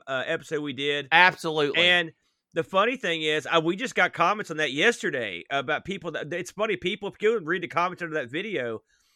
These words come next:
Speaker 1: there were people that had the nascom and they found it and they talk about their experience with it and what, you know, what their version looked like.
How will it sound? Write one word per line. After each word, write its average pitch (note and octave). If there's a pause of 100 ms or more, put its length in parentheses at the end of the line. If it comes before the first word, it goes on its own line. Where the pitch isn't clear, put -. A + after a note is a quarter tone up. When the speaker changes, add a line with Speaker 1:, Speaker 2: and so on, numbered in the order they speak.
(140)
Speaker 1:
there G3+
were C4+
people B3
that F3+
had A3
the B3
nascom F3+
and F3
they G3+
found A#3+
it C#3
and C3
they G3+
talk G#3+
about F3+
their F#3
experience A3
with C3
it A2
and B2
what, F3 (120)
you C#3+
know, C3+
what D#3
their E3+
version D#3+
looked E3
like. E3+